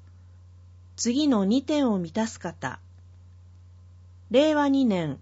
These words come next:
十二月十三日以前に転入届を提出し、投票日まで引き続き武蔵村山市に住んでいる。満十八歳以上。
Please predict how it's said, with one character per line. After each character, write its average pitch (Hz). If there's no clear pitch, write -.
十 220
二 277
月 262
十 240
三 269
日 262
以 262
前 220
に 160
転 262
入 294
届 262
を 156
提 190
出 -
し、 160
投 277
票 302
日 240
ま 190
で 165
引 156
き -
続 247
き -
武 180
蔵 285
村 269
山 269
市 240
に 170
住 262
ん 226
で 175
い 147
る。 139
満 226
十 254
八 277
歳 247
以 226
上。 156